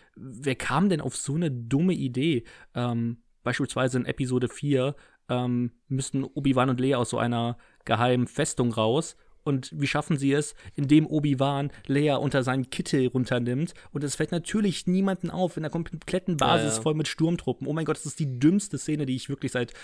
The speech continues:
Speaker 1: langer Zeit gesehen habe. Und, ähm, auch die Inszenierung ist leider nicht so toll, wie man es erwarten würde, wenn da Jong, Jong Jong-hun mit, äh,
Speaker 2: Ah, ich
Speaker 1: mit
Speaker 2: wollte,
Speaker 1: in der Kamera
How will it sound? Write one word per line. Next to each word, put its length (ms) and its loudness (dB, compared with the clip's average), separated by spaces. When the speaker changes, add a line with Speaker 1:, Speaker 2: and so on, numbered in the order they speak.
Speaker 1:
langer 180 -2
Zeit 200 -2
gesehen 340 0
habe. 340 0
Und, 460 0
ähm, 200 0
auch 140 -6
die 120 -2
Inszenierung 680 2
ist 380 -2
leider 320 2
nicht 160 0
so 80 -2
toll, 220 0
wie 40 0
man 140 0
es 100 -6
erwarten 500 0
würde, 280 2
wenn 120 -2
da 120 2
Jong, 560 0
Jong 240 4
Jong-hun 580 6
mit, 240 -2
äh, 60 -6
Speaker 2:
Ah, 400 4
ich 60 0
Speaker 1:
mit 80 -8
Speaker 2:
wollte, 240 6
Speaker 1:
in 20 6
der 60 2
Kamera 140 2